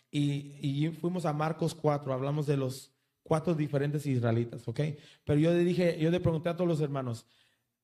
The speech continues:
"¿qué es la razón más grande que los, los hombres y las mujeres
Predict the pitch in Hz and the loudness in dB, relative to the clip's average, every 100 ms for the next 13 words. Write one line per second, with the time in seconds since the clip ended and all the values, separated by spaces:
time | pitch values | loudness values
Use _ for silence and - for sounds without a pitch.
0 | _ 196 220 220 208 180 165 156 202 196 | _ 0 2 2 2 4 2 2 2 2
1 | 165 170 185 165 - _ _ 135 151 180 | 2 2 0 -2 -8 _ _ 0 2 2
2 | 175 147 139 143 139 131 131 139 135 131 | 0 0 0 0 -2 -2 -2 0 -2 -2
3 | - 156 135 131 - 170 175 170 156 139 | -10 -4 -2 0 0 0 2 0 -2 -2
4 | 135 135 151 156 - | -2 2 2 2 -2